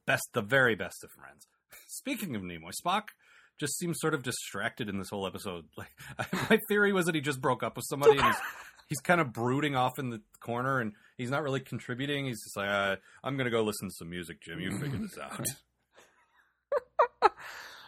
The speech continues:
Speaker 1: I feel
Speaker 2: Uh,
Speaker 1: kinda dead inside
Speaker 2: uh,
Speaker 1: right now.
Speaker 2: Spock, could you maybe give us a hand here? I'm gonna cave, go listen to The Cure for a while.
Speaker 1: <laughs>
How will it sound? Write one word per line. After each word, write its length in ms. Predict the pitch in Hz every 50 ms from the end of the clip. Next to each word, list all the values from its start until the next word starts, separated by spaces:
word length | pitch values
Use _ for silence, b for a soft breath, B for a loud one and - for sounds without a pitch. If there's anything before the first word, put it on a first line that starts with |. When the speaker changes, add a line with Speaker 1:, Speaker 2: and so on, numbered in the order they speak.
| B B 98
Speaker 1:
I 60 | 104 104
feel 160 | - 139 143
Speaker 2:
Uh, 160 | 147 139 120
Speaker 1:
kinda 120 | 110 107 82
dead 180 | - 92 92 95
inside 320 | 87 87 - - 76 73 -
Speaker 2:
uh, 300 | 151 147 139 131 120 104
Speaker 1:
right 20 |
now. 80 | - -
Speaker 2:
Spock, 260 | - 185 190 180 170
could 140 | - 180 143
you 60 | 151
maybe 220 | 165 180 180 165 156
give 80 | 160
us 120 | 143 131 139
a 60 | 110
hand 320 | 113 123 131 135 131 123
here? 340 | - 127 120 117 113 113 - -
I'm 260 | 110 113 117 113 113
gonna 360 | 107 107 101 98 95 90 87 - - _ _ _ _ _ _ _ _ _ _ _ _
cave, 540 | - - - 104 101 98 98 98 92 92 -
go 320 | - 101 95 92 92 - - _ _ _ _
listen 320 | 107 107 104 - 113 104
to 80 | 101 -
The 160 | 85 82 87 - _ _ _ _ _ _ _ _ _ _
Cure 340 | - - - 98 95 90 92
for 180 | - - 110 90
a 60 | 87
while. 460 | 87 87 90 87 90 90 90 95 - -
Speaker 1:
<laughs> 60 | -